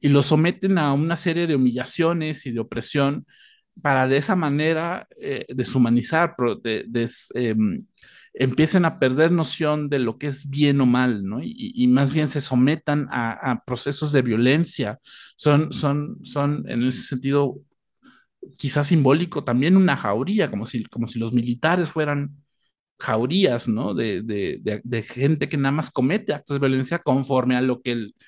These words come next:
el superior diga, ¿no? Y, y lo que, y lo que vemos es, es, eh, ese proceso de deshumanización que, que a mí me recordó muchísimo,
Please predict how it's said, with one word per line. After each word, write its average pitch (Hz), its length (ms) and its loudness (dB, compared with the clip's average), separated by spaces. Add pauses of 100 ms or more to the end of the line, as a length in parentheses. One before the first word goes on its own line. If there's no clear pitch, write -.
(140)
el 131 140 2
superior 135 680 2
diga, 120 320 -4
¿no? 156 260 -8 (840)
Y, 160 320 2
y 156 100 6
lo 156 220 6
que, 156 280 4
y 151 120 0
lo 143 140 4
que 151 120 0
vemos 208 360 2
es, 208 320 -2
es, - 520 -4 (560)
eh, 131 440 4 (360)
ese 160 280 -2
proceso 185 540 -4
de 175 60 0
deshumanización 147 840 -6
que, 170 280 2
que 156 120 4
a 147 40 6
mí 175 120 6
me 208 160 6
recordó 180 360 0
muchísimo, 185 800 -2